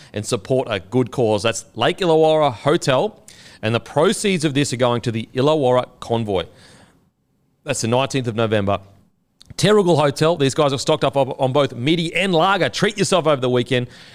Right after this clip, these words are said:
And Wal-, Wamberal, Wamberal Wines, Chris and the team are loaded up. Yeah, if you're in town, swing by at Wamberal Wines.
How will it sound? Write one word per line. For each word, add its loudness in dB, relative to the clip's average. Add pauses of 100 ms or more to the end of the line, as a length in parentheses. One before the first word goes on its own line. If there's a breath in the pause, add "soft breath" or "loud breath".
(180 loud breath)
And 0
Wal-, 2 (380)
Wamberal, 0 (100)
Wamberal 2
Wines, 0 (240 soft breath)
Chris 0
and -2
the 0
team -2
are 0
loaded 4
up. 0 (280 loud breath)
Yeah, 0
if -8
you're 2
in 0
town, 0
swing 0
by 4
at -4
Wamberal -2
Wines. -4